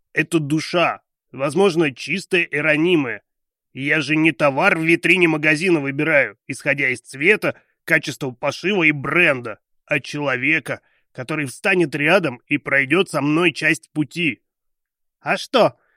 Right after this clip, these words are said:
были попытки?" "Были. Сидишь в дорогом ресторане, смотришь в голубые глаза красивой блондинки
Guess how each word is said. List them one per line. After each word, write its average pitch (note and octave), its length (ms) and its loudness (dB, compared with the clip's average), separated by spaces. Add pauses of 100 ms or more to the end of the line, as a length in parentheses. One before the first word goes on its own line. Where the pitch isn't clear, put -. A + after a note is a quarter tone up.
(300)
были A#3 380 2
попытки?" A3+ 720 -4 (640)
"Были. C3 720 -4 (640)
Сидишь D#3+ 440 -6
в C#3+ 60 -8
дорогом C#3+ 460 0
ресторане, C3+ 720 -2 (240)
смотришь D3+ 560 -2
в B2+ 100 -6
голубые C#3+ 400 -2
глаза C#3 420 -2
красивой B2+ 480 -4
блондинки A#2+ 840 -4